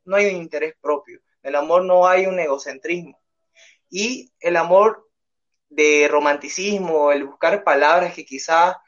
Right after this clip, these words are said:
poder explicarlo, cuando tenemos algo tan real que define lo que es realmente el amor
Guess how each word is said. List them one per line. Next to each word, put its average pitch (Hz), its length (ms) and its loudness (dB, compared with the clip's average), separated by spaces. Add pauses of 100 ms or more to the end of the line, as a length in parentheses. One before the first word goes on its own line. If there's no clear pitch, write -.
(400)
poder 147 300 2
explicarlo, 185 880 -2
cuando 165 240 -2
tenemos 180 420 0
algo 185 320 4
tan 185 160 0
real 175 500 2 (320)
que 160 140 2
define 202 540 2
lo 156 200 -2
que 202 140 -6
es 165 100 -10
realmente 170 540 -4
el 202 100 2
amor 151 400 -2